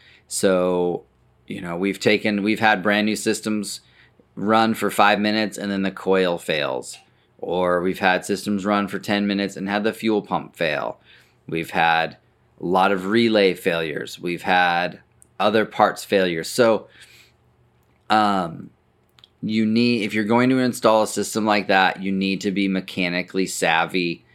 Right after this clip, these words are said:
to a point. Like, you need to be able to follow Bill's checklist. The instructions that Bill provides are very good. Um, there's some, there's some few things that go back and forth in there, but, but overall, they're good instructions.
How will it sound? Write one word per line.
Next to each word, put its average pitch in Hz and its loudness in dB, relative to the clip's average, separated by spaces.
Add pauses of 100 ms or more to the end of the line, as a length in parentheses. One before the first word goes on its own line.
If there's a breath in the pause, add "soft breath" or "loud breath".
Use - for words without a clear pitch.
(680 soft breath)
to 110 0
a 95 2
point. - -8
Like, 85 -4
you 98 -2
need 107 2
to 117 2
be 120 6
able 117 2
to 117 4
follow 107 4
Bill's 104 2
checklist. 120 2 (480 soft breath)
The 98 2
instructions 120 2
that 127 0
Bill 120 6
provides 104 4
are 98 2
very 95 4
good. 95 2 (320)
Um, 87 -2 (600 loud breath)
there's 95 4
some, 98 -2 (380)
there's 135 4
some 139 2
few 123 2
things 113 4
that 104 -2
go 107 4
back 101 4
and 98 -4
forth 98 2
in 101 0
there, 98 2
but, 85 -4
but 101 2
overall, 107 4
they're 92 2
good 92 -4
instructions. 87 -4